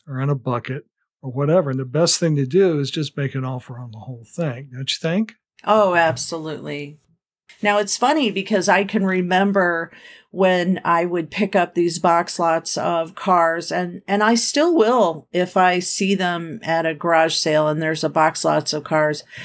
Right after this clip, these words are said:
Speaker 2: I still will pick them up. But what I, what I pay attention to when I flip them over and look at the, what's that called underneath a car?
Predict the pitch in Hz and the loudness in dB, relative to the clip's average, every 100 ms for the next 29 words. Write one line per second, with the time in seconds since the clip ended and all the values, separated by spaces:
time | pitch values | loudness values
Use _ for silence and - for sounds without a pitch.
0 | - - 220 - 247 269 226 196 190 190 | -8 0 0 2 2 2 2 2 0 -2
1 | - 165 170 170 135 - 160 185 - 180 | -2 -4 -2 -2 -2 -4 -6 -6 -10 -2
2 | 175 170 170 - - 180 175 170 160 240 | 0 0 -2 -8 -8 -2 0 0 2 2
3 | 220 190 220 233 208 196 196 180 170 160 | 2 4 4 4 2 2 2 0 0 -2
4 | 160 202 214 - 175 170 196 175 165 156 | 0 0 0 2 2 4 2 2 0 0
5 | 170 180 170 165 160 160 156 156 - - | 0 0 -2 0 2 2 2 -2 -8 -20
6 | - - - - - - - - - - | -20 -20 -20 -20 -20 -10 -6 -2 -2 0
7 | 170 165 165 151 151 160 160 156 156 151 | 0 0 -2 -2 -4 -4 -6 -6 -6 -4
8 | 165 | -6